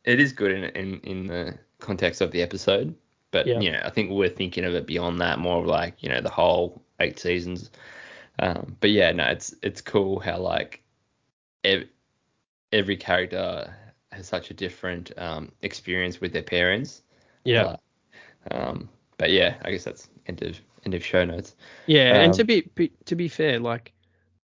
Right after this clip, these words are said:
Speaker 2: a lot of these relationships, like, obviously Hyde and his mum, and then Kelso and his dad,
Speaker 1: Mm.
Speaker 2: and as you progress through the show, you see their relationships with Red,
Speaker 1: Mm-hmm.
Speaker 2: which we'll talk about when we get to those scenes. But
Speaker 1: Yeah, I noted that too, yeah.
Speaker 2: Yeah.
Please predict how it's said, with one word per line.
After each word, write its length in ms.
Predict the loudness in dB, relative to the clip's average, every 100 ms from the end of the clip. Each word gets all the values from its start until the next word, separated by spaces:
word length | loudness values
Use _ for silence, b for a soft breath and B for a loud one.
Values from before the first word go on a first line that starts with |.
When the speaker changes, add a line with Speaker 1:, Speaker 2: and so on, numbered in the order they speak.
| -2
Speaker 2:
a 80 | 2
lot 240 | 4 4
of 180 | 2 -4 _ _ _ _ _
these 240 | -2 -2 0
relationships, 680 | 2 2 2 -4 -4 -4
like, 200 | -4 -4
obviously 340 | -4 -4 -2 0
Hyde 220 | 4 4
and 80 | 4
his 160 | 0
mum, 440 | -2 0 0 -4 -8 -4
and 120 | -2
then 160 | -2
Kelso 320 | 0 -2 0 -2
and 60 |
his 120 | -2 2
dad, 380 | 4 4 2 -4 _ _
Speaker 1:
Mm. 280 | -6 -6 -6 -8
Speaker 2:
and 160 | 0 2
as 140 | 2
you 60 | 0
progress 360 | -2 2 0 0
through 300 | -2 0 0
the 80 |
show, 360 | 0 4 6 6
you 440 | 4 0 -4 -4
see 240 | -2 2 4
their 240 | 6 4
relationships 920 | 4 2 2 0 -6 -6 -4 -6 -6 -6
with 180 | -6 -8 -6
Red, 360 | 2 4 2 -4 _ _ _ _ -4
Speaker 1:
Mm-hmm. 440 | 0 2 2 -2 -8 _ _
Speaker 2:
which 220 | -8 -4
we'll 80 | 0
talk 240 | 0 0
about 180 | -2 -2
when 120 | -2
we 60 | 0
get 140 | 0 0
to 80 |
those 200 | 0 0
scenes. 400 | 4 6 6 6
But 160 | 6 8
Speaker 1:
Yeah, 240 | 8 8 8
I 120 | 6
noted 260 | 6 6
that 220 | 4 0 0
too, 260 | 2 2
yeah. 300 | 2 0 -4 -2
Speaker 2:
Yeah. 320 | -2 -2